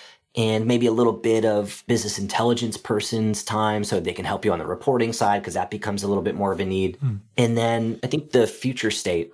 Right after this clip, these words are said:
Speaker 1: of a lot of companies that scale is that they have multiple growth pods. So eventually there'll be sort of one person leading growth,
Speaker 2: Hmm.
Speaker 1: and then you have a few pods focused on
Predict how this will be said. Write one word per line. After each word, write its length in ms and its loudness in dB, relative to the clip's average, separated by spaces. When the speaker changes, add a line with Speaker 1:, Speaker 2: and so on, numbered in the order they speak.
Speaker 1:
of 80 0
a 20 0
lot 220 6
of 60 -2
companies 420 -2
that 260 -2
scale 400 2
is 80 2
that 140 -6
they 80 0
have 200 -4
multiple 440 0
growth 500 0
pods. 540 -2
So 120 0
eventually 320 2
there'll 160 4
be 100 2
sort 220 0
of 140 -2
one 240 0
person 600 0
leading 420 2
growth, 520 -2
Speaker 2:
Hmm. 160 -2
Speaker 1:
and 80 4
then 100 4
you 80 0
have 180 0
a 60 0
few 200 -2
pods 440 -4
focused 480 0
on 580 0